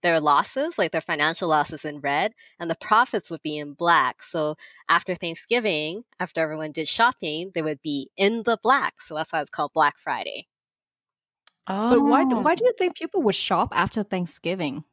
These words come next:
Speaker 1: I don't know. It's kinda, like, uh, very close to Christmas, so I feel like people wanna get, like, a good head start on Christmas presents. What do you guys think?
Speaker 2: Yeah.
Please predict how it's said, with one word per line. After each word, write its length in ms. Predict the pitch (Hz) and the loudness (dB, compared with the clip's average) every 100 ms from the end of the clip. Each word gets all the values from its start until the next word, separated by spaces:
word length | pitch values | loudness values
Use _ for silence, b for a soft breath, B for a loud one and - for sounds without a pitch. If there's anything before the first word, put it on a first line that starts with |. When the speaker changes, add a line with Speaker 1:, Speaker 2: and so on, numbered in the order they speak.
| _ _ _ _ _ _ _ - | _ _ _ _ _ _ _ -2
Speaker 1:
I 80 | 277 | 0
don't 160 | 571 554 427 | 4 6 6
know. 300 | 185 160 349 | 4 -2 -2
It's 220 | 208 - | -4 -4
kinda, 340 | - 262 269 240 | -4 0 2 4
like, 300 | 196 185 185 | 4 2 2
uh, 240 | 165 165 | 2 4
very 200 | 185 226 | 4 2
close 280 | - 190 - | 0 -4 -4
to 100 | 170 | -8
Christmas, 540 | - 185 - 143 165 | -6 -8 -4 -6 -4
so 100 | - | -2
I 60 | 156 | -2
feel 160 | - 160 | 0 0
like 160 | 151 | 0
people 360 | - 156 156 151 | -4 0 2 2
wanna 280 | 147 147 143 | 0 -2 -2
get, 320 | 143 131 - | 0 0 -2
like, 180 | 151 139 | -4 -2
a 80 | 147 | -4
good 400 | 156 151 143 139 _ - | 0 0 0 -6 _ -2
head 220 | 175 - | -2 0
start 320 | 175 160 - | 2 2 2
on 120 | 151 | -4
Christmas 380 | - 170 240 240 | -6 -6 -6 -4
presents. 600 | 269 262 349 480 - - _ _ _ _ _ _ _ _ _ _ _ _ | -2 0 0 -2 -10 -20 _ _ _ _ _ _ _ _ _ _ _ _
What 120 | 196 | -6
do 60 | 302 | -4
you 100 | 233 | 2
guys 220 | 175 202 | 2 2
think? 100 | 190 | -2
Speaker 2:
Yeah. 460 | 185 180 180 180 | -2 -2 -2 -6